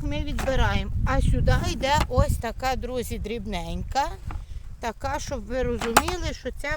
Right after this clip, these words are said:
піде, піде свиням. Ось така. Якось воно ось так. Е, напроти цієї насінневої, бачите, насінева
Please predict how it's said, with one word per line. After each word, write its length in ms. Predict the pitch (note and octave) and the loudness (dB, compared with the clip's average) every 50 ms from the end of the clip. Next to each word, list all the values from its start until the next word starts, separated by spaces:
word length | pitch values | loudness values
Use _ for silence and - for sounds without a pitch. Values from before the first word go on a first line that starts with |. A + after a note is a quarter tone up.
| - - C#4 | -6 -6 -10
піде, 240 | D4 D4 B3 A#3 A#3+ - | -10 -10 -10 -12 -14 -12
піде 240 | - C#4 C#4 A#3 C4 - - | -10 -12 -10 -10 -14 -16 -14
свиням. 360 | G#3+ G3+ F#3 E3+ D#3+ D3+ D3+ - - - - - - - - - - - - - - - - - - - - - - - - - - - - | -14 -12 -12 -12 -12 -14 -16 -14 -14 -16 -16 -18 -20 -20 -20 -20 -20 -20 -20 -20 -20 -20 -20 -20 -20 -20 -20 -18 -18 -20 -20 -20 -18 -16 -12
Ось 180 | B3+ C#4+ C#4 - - | -10 -10 -10 -10 -10
така. 340 | A3+ G3+ - - A#3+ A#3+ A3+ - - - - - - - - - - - - | -12 -12 -10 -8 -8 -8 -8 -10 -14 -14 -14 -14 -14 -14 -14 -14 -12 -10 -10
Якось 360 | - B3+ C4 - C4+ A#3+ - - | -8 -8 -8 -8 -8 -10 -10 -10
воно 260 | G#3+ A3+ A#3+ A#3+ A3+ | -10 -10 -8 -8 -8
ось 80 | G3 - - | -10 -10 -8
так. 160 | A#3+ G3+ F3+ - - - - - - - - - - - - - | -8 -8 -8 -8 -12 -16 -16 -16 -16 -16 -16 -18 -18 -16 -12 -10
Е, 140 | A3 G#3+ G#3+ | -10 -8 -8
напроти 600 | A3 A#3 A#3 A#3 - C4 C4 A#3+ - - B3 A#3 | -8 -8 -8 -8 -4 -4 -4 -2 -4 -6 -8 -8
цієї 360 | - - - A#3+ A3+ A#3 A#3 | -8 -6 -6 -4 -4 -4 -6
насінневої, 800 | A3+ A#3 A3+ - - - B3+ C4+ D#4 E4+ E4+ D4+ D#4 C4+ B3+ B3+ | -6 -8 -8 -10 -10 -8 -8 -8 -6 -8 -8 -8 -8 -8 -8 -8
бачите, 480 | G3+ A3 B3+ C#4 - - - - - A3+ | -6 -6 -6 -6 -6 -4 -4 -4 -4 -4
насінева 640 | A3+ A3 - - - A#3+ C4 C#4+ D#4+ D#4 D#4+ C#4+ | -6 -6 -8 -8 -6 -4 -4 -2 -2 -2 -4 -6